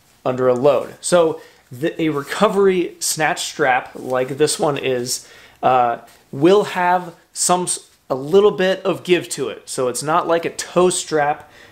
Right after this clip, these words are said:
or like a strap, uh, that you would wrap around a tree. Those are a slightly different. They don't have any give to them. I really like these reinforced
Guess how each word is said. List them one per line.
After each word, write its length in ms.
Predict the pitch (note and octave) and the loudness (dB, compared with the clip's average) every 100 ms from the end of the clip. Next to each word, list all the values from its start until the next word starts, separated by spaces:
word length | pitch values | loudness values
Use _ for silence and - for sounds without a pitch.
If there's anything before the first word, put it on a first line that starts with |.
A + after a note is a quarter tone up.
| _ | _
or 420 | - D3 D3+ D3+ - | 2 4 6 2 -2
like 420 | C3 C3 C3 C3 - | -6 -2 -2 -4 -8
a 400 | B2+ A#2+ A#2+ A#2+ - - - | -6 -4 -4 -8 -14 -16 -6
strap, 640 | - - C#3+ C#3 - - _ - | -4 2 2 2 -4 -18 _ -4
uh, 300 | B2 A#2+ A2+ | 0 0 -2
that 180 | B2+ C3 | -4 -4
you 140 | C#3 | -2
would 260 | B2+ B2 C3 | -2 -2 -2
wrap 220 | B2+ - | -2 0
around 220 | C#3+ A#2 | -4 -6
a 40 | A2 | -8
tree. 480 | - F3 F3+ F#3+ | -6 -2 0 0
Those 440 | G3 D#3+ C#3 D#3 D#3 | -4 -2 2 2 2
are 200 | D3+ C3 | 0 -2
a 60 | |
slightly 460 | B2 - E3+ F3+ F3+ | 0 0 2 2 0
different. 480 | D3+ D#3+ E3 E3+ - | 0 -2 -2 -6 -2
They 160 | C#3+ | 0
don't 280 | C#3 D#3 F#3 | 2 2 0
have 280 | - F3 E3+ - | 0 -2 0 -2
any 180 | F3 D3+ | -2 -2
give 280 | C3+ E3 | 0 0
to 140 | E3 C3+ | 0 -8
them. 180 | A2 F#2+ | -6 0
I 60 | |
really 180 | E3 G3+ | 4 6
like 240 | F3+ E3+ E3 | 6 2 0
these 240 | E3 C3+ | -8 -8
reinforced 880 | B2 D3+ D#3+ - D#3 D3+ - - | -8 -6 -6 -2 0 0 0 -8